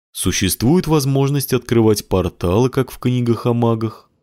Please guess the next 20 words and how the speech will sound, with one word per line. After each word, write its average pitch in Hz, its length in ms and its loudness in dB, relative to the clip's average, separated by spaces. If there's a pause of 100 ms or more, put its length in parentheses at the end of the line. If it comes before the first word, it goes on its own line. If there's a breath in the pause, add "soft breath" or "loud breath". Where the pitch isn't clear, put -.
(120)
Есть 92 440 -2
маги-некроманты. 87 1160 -2 (360)
Тут 143 200 -2
Крестовский 139 600 -4
криво 113 300 2
усмехнулся. 92 1000 -4 (320)
А 92 140 0
чего 185 360 2
ж 92 80 -2
великих 123 500 -2
деятелей 98 480 -2
тогда 117 340 0
не 90 120 -2
воскресили? 95 760 -4 (420)
Ленин 120 520 2
вон 98 180 2
лежит 165 400 0
на 107 80 0
Красной 107 400 -2
площади. 87 640 -2